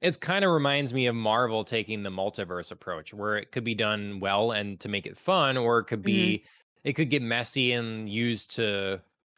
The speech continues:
Speaker 1: like, do random things or to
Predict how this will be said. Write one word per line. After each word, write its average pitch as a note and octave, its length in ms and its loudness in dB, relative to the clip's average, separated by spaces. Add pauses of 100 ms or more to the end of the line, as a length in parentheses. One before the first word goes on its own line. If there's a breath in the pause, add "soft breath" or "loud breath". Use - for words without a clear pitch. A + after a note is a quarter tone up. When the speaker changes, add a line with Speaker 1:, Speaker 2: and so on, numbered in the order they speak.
(180)
Speaker 1:
like, G#2 200 0 (420)
do B2+ 360 2 (760)
random B2 480 2
things B2 800 -2
or G#2+ 320 -4
to G#2 360 -6